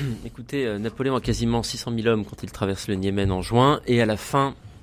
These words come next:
quand il retraverse, euh, le Niémen, qu'il, euh, qu'il fuit, qu'il, euh, quitte son armée, qu'il rentre à Paris,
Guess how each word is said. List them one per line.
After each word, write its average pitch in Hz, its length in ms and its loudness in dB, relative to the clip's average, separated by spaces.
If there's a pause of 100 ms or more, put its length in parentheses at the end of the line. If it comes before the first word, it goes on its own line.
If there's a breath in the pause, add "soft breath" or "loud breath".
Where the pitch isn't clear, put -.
(180)
quand - 180 -12
il 92 100 -2
retraverse, 117 760 0
euh, 92 260 -2
le 98 80 -6
Niémen, 101 380 0
qu'il, 95 260 -6
euh, 95 60 -6 (260)
qu'il 95 140 -10
fuit, 143 220 0
qu'il, 98 200 -2
euh, 92 80 2
quitte 127 240 -4
son 117 180 0
armée, 104 300 2
qu'il - 140 -12
rentre 98 200 -4
à 98 60 0
Paris, 113 360 0